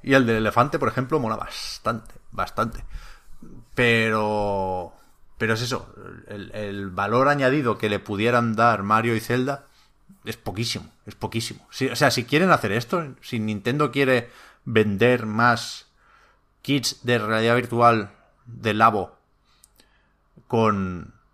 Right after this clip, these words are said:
con actualizaciones de otros juegos, lo tienen que hacer mejor. Si, y, y si no, que no lo hagan. O sea, no, da igual, ya es, Mario Kart ocho Deluxe está amortizado, no, no espero poderlo jugar en realidad virtual.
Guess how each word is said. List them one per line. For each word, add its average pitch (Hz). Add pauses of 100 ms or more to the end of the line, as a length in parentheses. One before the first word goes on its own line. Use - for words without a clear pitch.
(200)
con 135
actualizaciones 120
de 117
otros 113
juegos, 151 (1040)
lo 110
tienen 110
que 107
hacer 98
mejor. 87 (720)
Si, -
y, 127
y 135
si 123
no, 156
que -
no 120
lo 104
hagan. 151
O -
sea, 98
no, 104 (680)
da -
igual, 113
ya 95
es, 98
Mario 107
Kart 107
ocho 117
Deluxe 113
está 120
amortizado, 110
no, 92 (800)
no 117
espero 123 (140)
poderlo 120
jugar 113
en 113
realidad 107
virtual. 104